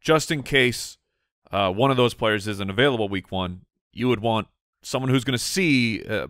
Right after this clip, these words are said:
a, a high volume of targets to plug in for week one.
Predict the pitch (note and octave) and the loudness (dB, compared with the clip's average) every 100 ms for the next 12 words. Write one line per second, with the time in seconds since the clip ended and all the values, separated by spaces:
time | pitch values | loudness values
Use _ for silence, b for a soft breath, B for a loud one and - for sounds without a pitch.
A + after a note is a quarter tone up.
0 | - G#2+ G2 - G#2 B2 A2+ A2+ G#2+ F#2 | -6 -4 -4 -4 -2 0 2 2 0 -2
1 | - G2+ F2+ D#2 - - _ _ - E2 | -2 -2 -2 -8 -16 -20 _ _ -8 -8
2 | - _ - B2 G#2+ G2+ G#2 G2+ - F2 | -10 _ -4 -2 -2 -6 -8 -8 -10 -14